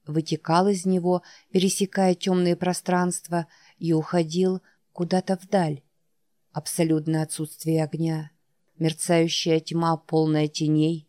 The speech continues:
опасности, голода. Она не испускала свет, а поглощала его, словно чёрная дыра, втягивающая в себя всё вокруг по бесконечно расширяющейся спирали.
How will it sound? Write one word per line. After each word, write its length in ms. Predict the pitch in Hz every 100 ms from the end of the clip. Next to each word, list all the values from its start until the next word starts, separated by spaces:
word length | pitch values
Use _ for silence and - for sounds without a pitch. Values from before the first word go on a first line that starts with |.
| _ _ _
опасности, 960 | 156 - 160 160 - 160 - - 160 - -
голода. 640 | 156 160 160 147 139 156 147 _ _ _ _ _ _ _
Она 220 | 160 170 170
не 160 | 165
испускала 640 | 160 - 175 - 175 165 156
свет, 520 | - 156 160 - _ _ -
а 100 | 151
поглощала 680 | 165 160 165 - - 170 156
его, 420 | 156 151 156 160 _ _ _ _ _
словно 460 | - - 180 175 175
чёрная 460 | - 180 175 170 170
дыра, 340 | 175 185 185
втягивающая 800 | - 170 175 170 156 160 - 156
в 60 | -
себя 340 | 175 160 165
всё 260 | - 175 160
вокруг 520 | 160 - 190 190 - - - -
по 100 | 175
бесконечно 720 | 175 - 170 180 - 170 160
расширяющейся 880 | 165 - 175 165 156 - 170 -
спирали. 720 | 151 - 180 175 160 156 160